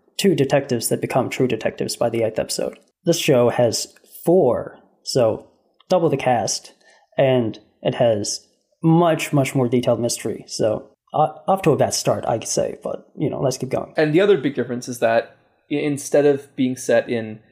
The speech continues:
Speaker 2: this small town, I think in Louisiana, this one is right here in Los Angeles, one of the biggest cities in the world, just incredibly busy. And I think that that kind of busyness really carries through into the plot as well.
Speaker 1: Yeah,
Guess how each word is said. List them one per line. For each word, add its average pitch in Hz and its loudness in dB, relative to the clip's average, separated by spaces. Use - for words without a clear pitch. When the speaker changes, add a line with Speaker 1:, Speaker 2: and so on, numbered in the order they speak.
Speaker 2:
this - -6
small 123 0
town, 120 -2
I 117 -8
think 151 -2
in 135 -6
Louisiana, 117 -2
this 160 -4
one 123 2
is 113 -4
right 123 0
here 123 0
in 113 -8
Los 104 -6
Angeles, - -14
one 151 2
of 131 -2
the 123 -2
biggest 131 0
cities 117 -2
in 110 -8
the 107 -6
world, 107 -4
just - -20
incredibly 120 -2
busy. 107 -8
And 135 2
I 127 2
think 147 -2
that 139 2
that 113 0
kind 127 -2
of 117 -8
busyness 120 -4
really 120 -4
carries - -8
through 117 -14
into 117 -14
the - -20
plot - -4
as - -14
well. - -8
Speaker 1:
Yeah, 113 -2